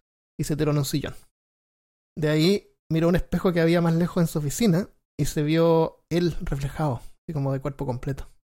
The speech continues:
Y aunque el espejo no estaba al frente de él, Lincoln dice: ¿cómo hablaría Lincoln?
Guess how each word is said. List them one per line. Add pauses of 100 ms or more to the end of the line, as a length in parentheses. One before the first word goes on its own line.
(580)
Y
aunque
el
espejo
no
estaba
al
frente
de
él, (920)
Lincoln
dice: (800)
¿cómo
hablaría
Lincoln?